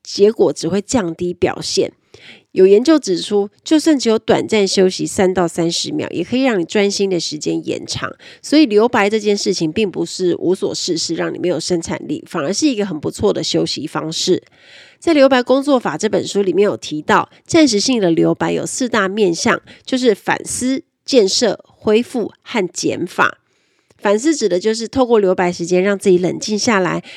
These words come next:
可以比较客观的看我们的工作。像是比尔盖茨，他每年会安排两次的思考周，那思考周的时间就不会有网络，他不会上网，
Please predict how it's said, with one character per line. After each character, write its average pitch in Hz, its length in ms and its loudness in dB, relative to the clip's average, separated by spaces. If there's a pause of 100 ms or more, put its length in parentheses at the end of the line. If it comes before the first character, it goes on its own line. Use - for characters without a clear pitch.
(120)
可 247 100 0
以 311 100 6
比 208 120 0
较 202 120 2
客 214 320 0
观 196 220 2
的 175 80 0
看 190 240 -4
我 160 100 -4
们 - 80 -12
的 - 120 -8
工 165 280 0
作。 - 300 -2 (240)
像 311 160 2
是 302 100 2
比 220 220 0
尔 202 80 4
盖 202 220 2
茨， 190 180 0
他 208 160 -6
每 208 160 0
年 175 160 -4
会 190 120 -2
安 226 220 -4
排 196 140 -6
两 185 260 -4
次 208 160 -6
的 160 140 -4
思 190 300 -4
考 - 340 -6
周， 170 340 0 (260)
那 302 60 0
思 311 220 0
考 196 180 0
周 233 200 2
的 247 80 4
时 175 180 -2
间 196 160 4
就 226 100 2
不 180 160 -4
会 233 140 6
有 180 100 6
网 185 260 2
络， 190 140 0
他 226 80 -2
不 190 140 0
会 208 100 6
上 - 380 0
网， 67 160 -8